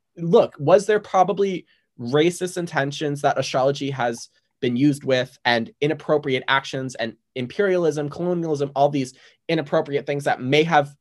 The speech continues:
been associated with astrology? More than likely. But at the end of the day, associating modern astrology to a colonialism is just really, i-,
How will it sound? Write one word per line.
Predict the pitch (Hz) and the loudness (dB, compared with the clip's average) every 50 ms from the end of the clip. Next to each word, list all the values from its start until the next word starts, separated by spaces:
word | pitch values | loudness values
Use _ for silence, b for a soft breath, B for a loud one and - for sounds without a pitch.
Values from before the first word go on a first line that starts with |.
| _ - 127 | _ -4 2
been | - 143 147 | 4 4 4
associated | 147 143 - 135 135 135 - 147 135 127 | 2 0 -2 -4 -4 -2 -2 -4 -2 -2
with | 127 120 131 | -4 -6 -8
astrology? | 127 - - 120 117 120 131 135 - 180 185 190 B B B B B - | -8 -6 -2 -2 0 0 -2 -2 -2 -4 -4 -4 B B B B B -8
More | 117 127 139 156 185 208 214 | -4 0 4 4 4 4 4
than | 196 202 190 185 | 4 2 2 2
likely. | 165 143 139 147 147 - - - - - | 2 0 0 0 -2 -6 -12 -14 -14 -8
But | - - 143 | -2 2 2
at | 156 170 - | 2 2 2
the | 180 175 - | -2 -4 -2
end | 143 147 170 | -2 -2 -2
of | 180 | -2
the | 240 220 | -4 -2
day, | 156 131 117 123 135 - | 0 2 2 2 2 0
associating | 139 139 - - 131 123 131 135 - - 170 170 170 180 165 131 113 | -2 -4 -4 -2 -2 0 -2 -2 -2 -4 -2 -2 -2 -2 -4 -4 -4
modern | 107 101 98 101 110 127 139 139 | -4 -4 -2 -2 -2 -2 -4 -4
astrology | 131 - - 107 98 104 110 113 - 135 135 | -6 -4 -4 -4 -2 -2 -2 -4 -4 -6 -6
to | - - 123 | -4 -4 -6
a | |
colonialism | 120 - - 139 123 123 113 107 110 123 135 147 160 156 151 175 170 175 170 B B B B B B _ - | -4 -4 -4 -4 -2 0 0 -2 -2 -2 -2 -2 -4 -4 -4 -4 -6 -8 -8 B B B B B B _ 0
is | - 202 208 175 - | 0 0 0 0 -4
just | - 214 208 - - - - - | -6 -6 -6 -6 -8 -18 -16 -12
really, | 156 135 131 131 147 180 196 208 214 226 220 214 190 - _ _ _ _ _ _ _ _ _ _ _ _ _ _ _ _ - | -10 -10 -8 -6 -2 2 2 2 2 2 -2 -6 -8 -12 _ _ _ _ _ _ _ _ _ _ _ _ _ _ _ _ -4
i-, | 196 | 2